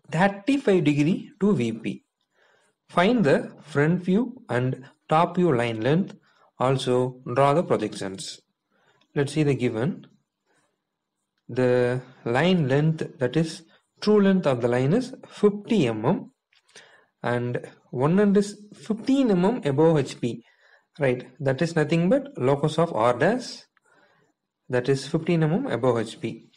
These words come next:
and twenty M M in front of V P is also given, that is nothing but locus of R. And then they are giving two angles. See,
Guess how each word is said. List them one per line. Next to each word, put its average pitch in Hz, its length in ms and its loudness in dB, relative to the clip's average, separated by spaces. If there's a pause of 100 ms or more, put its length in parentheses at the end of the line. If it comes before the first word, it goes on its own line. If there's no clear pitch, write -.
(300)
and 120 520 -2 (320)
twenty 190 300 2
M 202 120 4
M 220 180 -2
in 156 120 2
front 165 280 0
of 185 160 0
V 143 220 -2
P 147 180 -2
is 147 140 -6
also 131 280 0
given, 127 420 -2 (380)
that 120 200 -2
is 139 140 -4
nothing 131 320 -2
but 196 200 -2
locus 139 420 -2
of 220 240 -2 (220)
R. 113 340 -2 (880)
And 123 240 -2
then 156 520 -2
they 131 140 0
are 127 100 2
giving 147 480 0
two 254 160 4
angles. 131 680 0 (420)
See, - 460 0